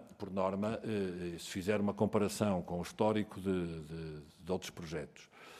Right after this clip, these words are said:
se fizermos uma comparação com o histórico de outros projetos, e, e seja em Lisboa, seja noutras zonas, foi de facto um, um, um projeto em relação ao qual, e muito bem, houve um cuidado especial de partilha de informação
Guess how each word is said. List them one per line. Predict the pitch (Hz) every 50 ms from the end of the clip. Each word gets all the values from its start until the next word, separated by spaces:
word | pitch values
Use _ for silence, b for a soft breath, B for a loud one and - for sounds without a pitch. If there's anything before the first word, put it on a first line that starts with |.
| B B B B
se | - -
fizermos | 104 90 98 95 92 90 -
uma | 98 90
comparação | - 98 85 95 87 - 104 95
com | - 87
o | 82
histórico | - - 92 90 87
de | 90
outros | 90 87 -
projetos, | - - - 76 71 73 69 67 - - - 82 82
e, | 95
e | 92 90 87 82 82 82 80 78 76 76 80 78 78 76 73 69 - - -
seja | - 117 104 90 98
em |
Lisboa, | 85 82 - 135 151 131 101
seja | - - 95 78 87
noutras | 87 165 - 156 160 151
zonas, | 165 165 170 170 170 - - B B B B B B B -
foi | - - 113 110 98
de | -
facto | - 107 98 95 - -
um, | 98 95 87 -
um, | - 90 87 85 82 80 78 76 76 80 82 82 80 78 76 76 - - - - - -
um | -
projeto | - - - - 185 202 208 202 -
em | 185
relação | 156 170 160 - - 170
ao | - -
qual, | - - 127 147 - - -
e | 160
muito | 147 131 110 - -
bem, | - 170 190 120 143 147 B B B B B B B B B
houve | - 110 107 101 185
um | -
cuidado | - - 104 87 87 82 80 - - -
especial | - - - - - - - 98 95 101 101 98
de | 98 -
partilha | - 101 - - - 110 104
de | 90 92
informação | 87 - - 87 85 82 80 - - 90 82 82 82 82